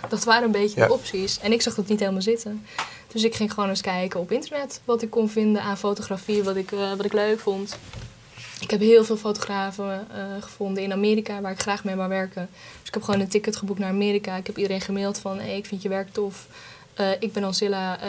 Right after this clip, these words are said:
Speaker 1: hier is mijn website."
Speaker 2: Ja.
Speaker 1: Eh, ook heel belangrijk. Met mijn, eh, met mijn bescheiden portfolio erop. En wil je met mij werken?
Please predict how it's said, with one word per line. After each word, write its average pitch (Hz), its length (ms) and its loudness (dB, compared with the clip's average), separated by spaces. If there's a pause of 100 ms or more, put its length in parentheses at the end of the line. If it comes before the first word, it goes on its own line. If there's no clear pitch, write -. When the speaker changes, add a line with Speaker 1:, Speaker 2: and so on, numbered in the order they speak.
(160)
Speaker 1:
hier 214 200 6
is 208 80 6
mijn 190 200 2
website." 196 580 2 (1000)
Speaker 2:
Ja. 135 140 8
Speaker 1:
Eh, 185 800 -4
ook 202 120 -2
heel 196 140 4
belangrijk. 190 580 -2 (680)
Met 196 220 2
mijn, 190 280 0
eh, 190 240 2
met 196 200 2
mijn 190 220 2
bescheiden 190 400 2
portfolio 202 560 2
erop. 190 360 -2
En 196 220 -2
wil 196 100 2
je 196 100 2
met 185 140 0
mij 175 140 0
werken? 240 400 -4